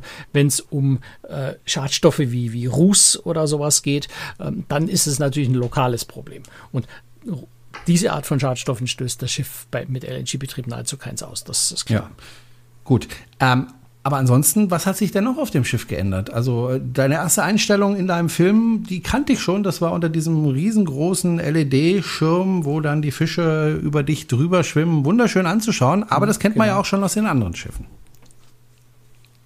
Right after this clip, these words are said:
Speaker 1: Ja, genau. Also die Galeria, äh, und auch diese große, das große Atrium mit seinen Swarovski, äh, Steintreppen, die glitzern, äh,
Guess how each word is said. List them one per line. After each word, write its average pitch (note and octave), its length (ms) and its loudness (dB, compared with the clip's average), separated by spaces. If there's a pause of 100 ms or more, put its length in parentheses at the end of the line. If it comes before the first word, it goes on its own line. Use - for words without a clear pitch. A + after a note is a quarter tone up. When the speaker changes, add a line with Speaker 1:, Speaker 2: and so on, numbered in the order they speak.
(400)
Speaker 1:
Ja, C3+ 140 6
genau. A#2+ 300 0
Also A#2+ 180 0
die B2+ 120 -2
Galeria, C3+ 680 2 (300)
äh, C#3 300 -2
und C3+ 260 -4
auch B2 120 -8
diese B2 260 -4
große, B2 540 -6
das B2+ 200 -4
große - 420 -8
Atrium C#3 600 -4
mit C3+ 140 -2
seinen C3+ 200 -2
Swarovski, C#3 760 4
äh, C#3+ 600 -6
Steintreppen, C#3+ 1200 -2
die C3+ 140 -10
glitzern, C#3 760 -2
äh, B2+ 260 -10